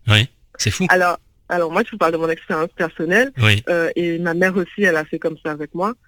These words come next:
Speaker 2: Euh, en fait, euh, il suffit de commencer, euh, à lui parler dès la grossesse, c'est-à-dire que dès le dernier trimestre de grossesse, on sait que les oreilles, toute la partie auditive de bébé est déjà développée et qu'il nous entend. Donc,
Speaker 1: Ouais.
Speaker 2: euh,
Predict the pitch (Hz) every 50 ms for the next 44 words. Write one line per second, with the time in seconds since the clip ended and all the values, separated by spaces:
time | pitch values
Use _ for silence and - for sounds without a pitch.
0 | _ _ _ _ _ - 170 160 156 156 151 156 151 147 - - _ _ _ -
1 | 180 170 - - 202 214 214 - 226 185 165 160 151 - - 180 - - 180 -
2 | 208 202 - - 208 196 170 165 - - 196 196 196 185 165 151 151 147 147 147
3 | - - 165 160 165 170 - - 170 156 156 160 170 202 220 _ _ _ 156 156
4 | 190 202 233 214 185 185 - 190 165 165 - 175 190 208 - - 170 156 - 185
5 | 196 - - 165 151 147 _ _ _ _ - - 156 151 202 214 233 226 202 180
6 | 196 180 185 202 214 - - 208 180 170 175 165 170 165 - 196 208 - - -
7 | - 180 - - 190 190 - 202 165 165 170 165 165 175 170 160 180 185 196 196
8 | - - - - - - _ _ _ - 202 196 - 202 190 202 185 - 185 170
9 | 165 170 170 - 185 180 185 175 170 170 156 175 175 165 170 165 - 185 180 196
10 | 196 175 180 180 175 - - - 202 233 262 _ - - _ - - 180 - -
11 | 190 180 185 180 196 196 180 _ - 160 147 - _ _ _ _ _ _ _ _
12 | _ - 175 175 - 95 - - - 185 175 165 165 160 156 156 156 156 156 151
13 | 151